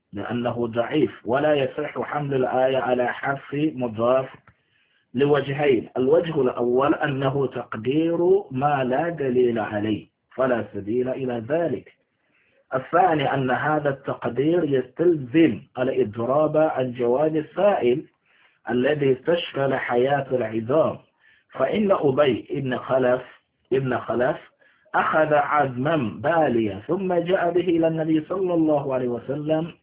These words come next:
ففته في يده وقال: "يا محمد،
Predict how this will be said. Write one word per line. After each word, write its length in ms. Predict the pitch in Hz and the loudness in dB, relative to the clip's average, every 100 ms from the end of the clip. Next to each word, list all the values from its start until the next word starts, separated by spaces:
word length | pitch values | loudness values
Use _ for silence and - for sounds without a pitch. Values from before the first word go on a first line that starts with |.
| _ _ _ _ - | _ _ _ _ 0
ففته 1200 | 160 143 143 - - 185 208 - 156 131 139 156 | 4 6 4 0 -6 0 0 0 -2 0 2 2
في 260 | 156 131 135 | 2 0 2
يده 480 | 135 131 131 135 | 0 -2 -2 0
وقال: 540 | 120 113 120 139 156 - - _ _ | 0 0 0 2 2 0 -10 _ _
"يا 180 | 120 190 | 0 0
محمد، 600 | 196 - 127 104 98 - | 0 -2 -4 -4 -6 -10